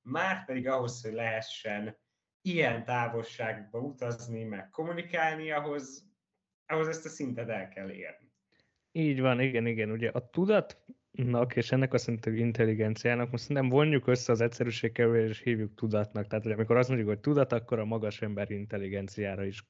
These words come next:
Speaker 2: gondolunk, és arra, amit ilyen tudatos tapasztalásnak nevezünk, bármit is jelentsen
Speaker 1: Igen,
Speaker 2: ez.
Speaker 1: ez a fenomenális tudat, igen, meg van az intenció, tehát olyan, hogy a, hogy a tapasztalatainknak van egy miensége.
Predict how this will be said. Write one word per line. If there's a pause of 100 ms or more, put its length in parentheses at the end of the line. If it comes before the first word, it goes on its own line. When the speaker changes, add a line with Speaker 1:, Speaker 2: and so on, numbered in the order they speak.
Speaker 2:
gondolunk, (380)
és
arra, (300)
amit
ilyen (720)
tudatos
tapasztalásnak
nevezünk,
bármit
is
jelentsen
Speaker 1:
Igen,
Speaker 2:
ez.
Speaker 1:
ez
a
fenomenális
tudat,
igen,
meg
van
az
intenció,
tehát
olyan,
hogy
a,
hogy
a
tapasztalatainknak
van
egy
miensége.